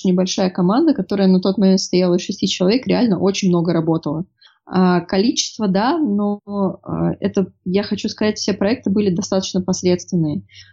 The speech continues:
Ну, то есть мы не сделали ни одного выдающегося кейса, о котором бы, ну, вот можно было сказать, вот это вот прям вау. И до этого никто такого не делал. А, и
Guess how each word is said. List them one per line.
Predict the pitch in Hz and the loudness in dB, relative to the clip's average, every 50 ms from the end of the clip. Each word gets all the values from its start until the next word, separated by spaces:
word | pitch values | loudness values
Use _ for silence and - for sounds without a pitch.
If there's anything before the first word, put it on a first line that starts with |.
| _ - | _ -4
Ну, | - 196 | -4 0
то | 208 226 | 0 0
есть | 220 220 - 220 | -2 0 2 4
мы | 220 226 | 6 6
не | 220 214 208 | 6 6 4
сделали | 202 196 269 262 302 311 240 214 | 2 2 0 2 2 4 4 6
ни | 196 185 185 | 6 6 6
одного | 185 190 185 180 175 180 202 214 | 6 6 6 4 4 4 2 2
выдающегося | 214 - 185 180 180 175 190 196 190 - - 180 180 180 - 175 | 2 0 0 2 2 2 2 2 0 0 0 0 0 2 2 -2
кейса, | 170 - - 233 254 285 285 - - 240 185 - | -4 0 2 2 4 4 2 0 0 0 0 0
о | - - | -2 -4
котором | - - 175 170 - 202 220 226 214 208 | -4 -4 -6 -2 0 0 2 4 4 4
бы, | 185 185 - - | 4 2 0 -2
ну, | 196 202 196 175 | 0 2 4 4
вот | 170 165 165 | 4 2 2
можно | 180 185 190 190 185 175 | 2 2 4 4 4 4
было | 175 190 190 190 185 | 4 4 4 2 2
сказать, | - - - 190 196 185 - 202 202 - | 0 -2 -2 -2 -2 -4 -6 -6 -4 -2
вот | 160 160 - | -2 0 -2
это | 185 180 170 | -2 0 0
вот | 160 165 165 - | 0 0 -2 0
прям | - 175 175 160 147 151 | 0 0 2 2 2 0
вау. | 170 175 165 156 160 196 - _ _ _ _ _ _ _ - | 0 0 0 -2 -4 -6 -8 _ _ _ _ _ _ _ -2
И | 190 185 | -2 0
до | 180 175 | 2 2
этого | 196 220 - 190 185 | 0 0 0 2 2
никто | 180 175 170 - 196 190 | 2 2 0 -2 -2 -2
такого | 190 170 - 180 180 175 175 | -2 -2 0 0 0 2 2
не | 170 175 | 2 2
делал. | 165 170 170 160 151 147 - - _ _ _ _ _ _ _ - | 2 2 0 0 0 -4 -6 -10 _ _ _ _ _ _ _ -6
А, | - 170 170 170 175 175 170 - _ _ _ _ | -2 0 0 2 2 0 0 -4 _ _ _ _
и | - 196 214 214 214 208 208 202 196 - | -2 0 2 4 4 4 4 4 2 0